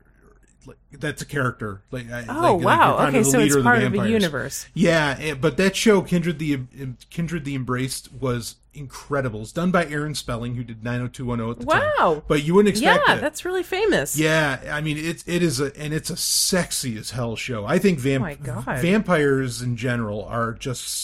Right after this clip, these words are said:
Speaker 1: so hot. I mean, they're, like, it is such a sexy,
Speaker 2: Yeah,
Speaker 1: uh,
Speaker 2: they became
Speaker 1: concept.
Speaker 2: really popular here a couple of years ago. I
Speaker 1: Yeah,
Speaker 2: mean, I
Speaker 1: I mean,
Speaker 2: think
Speaker 1: I
Speaker 2: there
Speaker 1: like
Speaker 2: was a
Speaker 1: them
Speaker 2: good reason for it, because vampires are sexy. I mean, creatures that goth hot women that, like,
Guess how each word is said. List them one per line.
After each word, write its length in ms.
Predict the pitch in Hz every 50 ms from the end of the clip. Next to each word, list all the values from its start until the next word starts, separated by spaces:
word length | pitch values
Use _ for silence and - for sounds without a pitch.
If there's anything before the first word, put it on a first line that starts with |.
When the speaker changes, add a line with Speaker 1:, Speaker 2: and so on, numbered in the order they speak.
| - - - -
Speaker 1:
so 220 | - 175 165 131
hot. 300 | - - 104 - - - - -
I 80 | 135
mean, 160 | 123 120 113 113
they're, 200 | 120 120 120 113
like, 200 | 117 127 123 113
it 80 | 131 131
is 100 | 123 -
such 160 | 147 131 -
a 60 | 135
sexy, 440 | - - 127 120 - - - 131 113
Speaker 2:
Yeah, 560 | 110 107 - 262 285 330 370 381 370 320 254
Speaker 1:
uh, 20 |
Speaker 2:
they 160 | 226 233 311 -
became 360 | 359 349 - - 339 320 269
Speaker 1:
concept. 320 | 226 127 127 175 175 214
Speaker 2:
really 300 | 226 233 233 220 220 202
popular 640 | - - - 180 170 175 - 185 170 143 135 135 139
here 320 | 143 143 131 127 127 120
a 120 | - - -
couple 340 | - - 143 - 143 139 127
of 120 | 120 127
years 300 | 127 131 131 139 143 135
ago. 360 | 120 - 110 104 104 107 110 -
I 40 | 175
Speaker 1:
Yeah, 80 | 170
Speaker 2:
mean, 200 | 160 147 139 143
I 60 | 202 208
Speaker 1:
I 40 |
mean, 120 | 214 226 220
Speaker 2:
think 20 |
Speaker 1:
I 100 | 240 254
Speaker 2:
there 80 | 247 247
Speaker 1:
like 40 | 240
Speaker 2:
was 120 | 208 170
a 40 | 208
Speaker 1:
them 80 | 196 160
Speaker 2:
good 200 | 208 208 196 139
reason 380 | 156 185 220 254 220 170 135
for 300 | 135 - - 131 120 120
it, 160 | 127 139 143 -
because 280 | 160 - 175 165 151
vampires 440 | 160 185 233 - 294 285 262 - -
are 220 | - 143 214 269
sexy. 480 | - - - 123 113 - - - 147 143
I 40 | 151
mean, 240 | 151 147 143 139 135
creatures 560 | - - - 151 151 - - 175 180 175 -
that 220 | 160 139 120 - _ _ _ _ _ _ _ - 131
goth 500 | - 143 131 143 156 175 - - - - - - _ -
hot 400 | - - - 151 151 - - -
women 400 | 139 139 147 156 156 156 151 147
that, 160 | 143 - -
like, 180 | 131 135 -